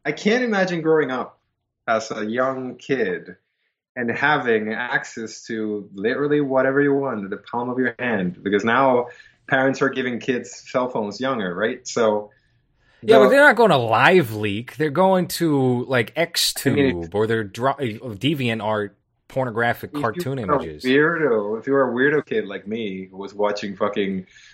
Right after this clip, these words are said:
Speaker 1: Two Girls, One Cup and showing it to literally everyone in my family, my grandma saw
Speaker 2: <laughs>
Speaker 1: it, my parents, my, I showed it to them, uh, this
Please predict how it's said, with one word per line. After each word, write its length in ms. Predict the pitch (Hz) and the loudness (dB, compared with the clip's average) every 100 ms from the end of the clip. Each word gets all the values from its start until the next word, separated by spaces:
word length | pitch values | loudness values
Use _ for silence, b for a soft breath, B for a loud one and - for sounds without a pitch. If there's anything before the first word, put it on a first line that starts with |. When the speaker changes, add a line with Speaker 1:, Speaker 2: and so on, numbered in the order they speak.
| b - | b 0
Speaker 1:
Two 140 | 131 | 2
Girls, 260 | 123 117 117 | 4 4 2
One 120 | 107 | 2
Cup 180 | 117 110 | 2 0
and 100 | 107 | -2
showing 300 | - 113 107 | 0 2 0
it 120 | 101 | -2
to 80 | 104 | -2
literally 460 | 95 120 135 135 | 2 2 4 6
everyone 360 | 131 127 135 131 | 4 4 2 2
in 60 | |
my 100 | 135 | 0
family, 320 | 131 127 107 104 | 0 -2 -2 -4
my 160 | 120 | -4
grandma 380 | 113 113 113 107 | -2 -2 0 -2
saw 180 | - 110 | -2 -2
Speaker 2:
<laughs> 260 | 131 - 220 | 0 0 2
Speaker 1:
it, 720 | 220 - 196 - 190 214 - | 2 2 0 0 -4 -4 -4
my 60 | |
parents, 580 | 120 143 123 120 120 113 | -2 2 2 0 -2 -8
my, 240 | 120 117 113 B B B | -6 -6 -6 B B B
I 140 | 139 165 | 0 2
showed 340 | - 190 196 | 2 2 2
it 120 | 190 | -2
to 100 | 196 | -4
them, 480 | 165 165 156 143 123 127 | 0 0 0 -2 -6 -8
uh, 640 | 123 120 107 101 95 92 92 - _ B B | -6 -4 -2 -2 -4 -4 -6 -8 _ B B
this 80 | B | B